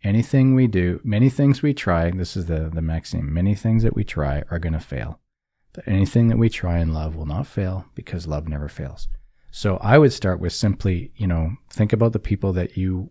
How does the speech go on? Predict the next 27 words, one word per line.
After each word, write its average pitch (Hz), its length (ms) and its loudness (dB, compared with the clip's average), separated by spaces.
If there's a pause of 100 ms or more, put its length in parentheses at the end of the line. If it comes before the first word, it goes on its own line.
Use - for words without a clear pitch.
want 98 240 0
to 92 140 -2
intentionally, 92 760 2 (680)
uh, 98 220 2 (120)
invite 92 520 -2 (520)
and 90 380 0 (200)
start - 320 -2
talking 107 300 2
about 98 160 2
when 95 200 2
it 104 100 4
would 98 120 -2
be 104 100 0
a 101 60 -2
good 95 180 -4
time 98 200 -4
just 95 200 -8
to 98 40 -8
have 98 160 -4
'em 98 100 -4
over, 120 280 -8 (180)
whether 90 280 0
it's - 280 4
over 87 260 0
a 76 40 0
meal 139 440 -2 (520)
or, 85 480 2